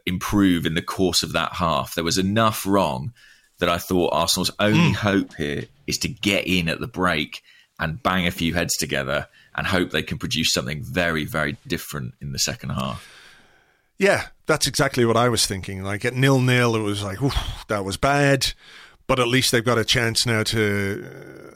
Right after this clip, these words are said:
Speaker 1: Yeah, they kinda
Speaker 2: assess
Speaker 1: got
Speaker 2: in the
Speaker 1: away with the
Speaker 2: dressing
Speaker 1: first
Speaker 2: room.
Speaker 1: half, you know?
Speaker 2: Yeah, a little bit, but I mean, obviously there were, there were issues, I think,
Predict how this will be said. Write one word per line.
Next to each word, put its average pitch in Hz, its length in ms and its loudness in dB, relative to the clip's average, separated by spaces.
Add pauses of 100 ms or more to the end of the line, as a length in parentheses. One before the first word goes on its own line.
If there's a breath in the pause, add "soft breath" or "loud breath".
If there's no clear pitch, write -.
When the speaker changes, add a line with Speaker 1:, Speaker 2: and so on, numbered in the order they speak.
Speaker 1:
Yeah, 143 100 4
they 156 80 2
kinda 147 140 4
Speaker 2:
assess - 120 2
Speaker 1:
got 202 120 4
Speaker 2:
in 175 40 2
the 151 60 2
Speaker 1:
away 165 120 2
with 175 60 4
the 156 60 6
Speaker 2:
dressing 160 240 2
Speaker 1:
first 160 220 2
Speaker 2:
room. 73 80 0
Speaker 1:
half, - 280 -6 (460)
you 87 140 -2
know? 85 180 0 (120)
Speaker 2:
Yeah, 254 280 4 (200)
a 208 100 2
little 214 240 4
bit, 175 240 2
but 185 100 2
I 185 40 2
mean, 190 160 4
obviously 190 340 2
there 180 100 4
were, 156 460 4 (560)
there 151 160 2
were 143 160 4
issues, 156 520 4
I 135 120 4
think, 131 440 -2